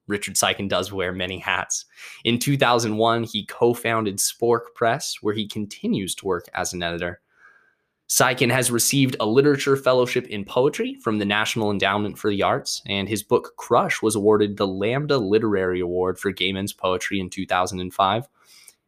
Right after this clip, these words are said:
and the Tom Gunn Award from Publishing Triangle.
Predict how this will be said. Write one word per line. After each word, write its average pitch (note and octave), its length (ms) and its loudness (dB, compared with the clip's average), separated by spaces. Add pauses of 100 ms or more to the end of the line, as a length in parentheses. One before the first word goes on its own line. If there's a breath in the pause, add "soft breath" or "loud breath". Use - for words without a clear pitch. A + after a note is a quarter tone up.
(160)
and G2 140 -2
the F2 40 -4
Tom A#2+ 360 2
Gunn G#2+ 220 4
Award A2 360 4
from G#2 360 -2
Publishing A#2 420 -2
Triangle. G#2+ 560 -4